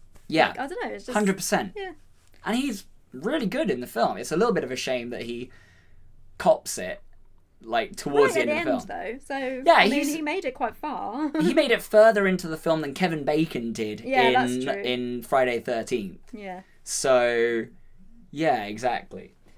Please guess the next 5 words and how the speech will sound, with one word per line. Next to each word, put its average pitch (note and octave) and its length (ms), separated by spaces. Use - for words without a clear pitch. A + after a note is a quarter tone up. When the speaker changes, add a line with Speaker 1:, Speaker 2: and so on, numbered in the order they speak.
Speaker 1:
I G#3+ 380
really D#3+ 800
liked A#2+ 580
Johnny G#2+ 280
Depp G2+ 240